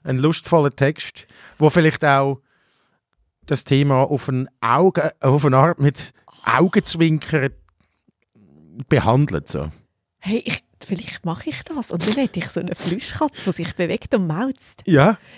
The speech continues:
Speaker 2: Die ist eigentlich wirklich geil. Ich habe ein kleines Video, habe ich mal auf Insta gepostet gehabt, in der Story,
Speaker 1: Sehr
Speaker 2: aber nur
Speaker 1: geil.
Speaker 2: in der Story. Hey, und das, das hat mir so eine Zufriedenheit gegeben. Das kannst du dir nicht, ich habe, ich habe Rentnerstatus erreicht. Also ich glaube, wenn man sich so eine Katze kauft,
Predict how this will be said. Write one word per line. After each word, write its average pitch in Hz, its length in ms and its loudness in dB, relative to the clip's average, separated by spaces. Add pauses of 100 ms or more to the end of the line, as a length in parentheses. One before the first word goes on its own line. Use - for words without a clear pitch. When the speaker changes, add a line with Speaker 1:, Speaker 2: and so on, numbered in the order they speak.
(140)
Speaker 2:
Die 247 100 -2
ist 226 140 0
eigentlich 202 300 0
wirklich - 380 0
geil. 254 340 2 (200)
Ich - 100 -12
habe 233 100 2
ein - 40 2
kleines 277 400 0
Video, 262 240 2
habe 247 100 2
ich 247 60 2
mal 214 160 0
auf 196 100 -2
Insta 226 320 -2
gepostet 214 480 -4
gehabt, 269 280 -2 (140)
in - 100 -8
der 185 80 -4
Story, 220 320 2
Speaker 1:
Sehr 185 100 0
Speaker 2:
aber 196 120 4
nur 208 100 6
Speaker 1:
geil. 240 80 2
Speaker 2:
in - 60 -4
der 220 80 -2
Story. 214 260 0 (340)
Hey, 190 100 -2
und 185 140 0
das, - 140 -4 (140)
das - 200 -8
hat - 140 -4
mir 196 120 2
so 208 240 -4
eine 233 140 -4
Zufriedenheit 202 560 -4
gegeben. 165 200 -6 (180)
Das - 100 -14
kannst - 220 0
du - 100 -20
dir 202 60 2
nicht, 196 180 -6 (320)
ich 277 240 6
habe, 294 200 6 (580)
ich 220 140 -4
habe 214 140 -2
Rentnerstatus 214 920 -4
erreicht. 170 420 -6
Also 196 160 -2
ich - 60 -8
glaube, 247 160 4
wenn 262 120 4
man 254 120 6
sich 254 160 2
so 247 80 0
eine 226 120 2
Katze - 360 2
kauft, 254 240 2